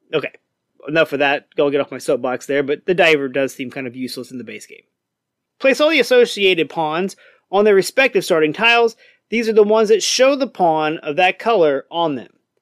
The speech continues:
All right, now you need to shuffle the treasure deck and deal two to each player.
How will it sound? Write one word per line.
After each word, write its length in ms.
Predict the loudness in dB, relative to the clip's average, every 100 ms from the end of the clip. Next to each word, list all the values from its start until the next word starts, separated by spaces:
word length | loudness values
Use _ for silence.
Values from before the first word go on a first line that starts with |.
| _ _ _ _ _ _
All 260 | -14 -10 -4
right, 260 | -2 -2
now 380 | 0 0 0 0
you 160 | 0 0
need 140 | -2
to 100 | -2
shuffle 400 | -2 0 0 2
the 80 | 0
treasure 380 | 2 2 2 2
deck 280 | 2 2 -2
and 100 | 0
deal 220 | 2 0
two 260 | -2 -4
to 80 | -2
each 240 | -4 -4 -2
player. 360 | -2 -2 -8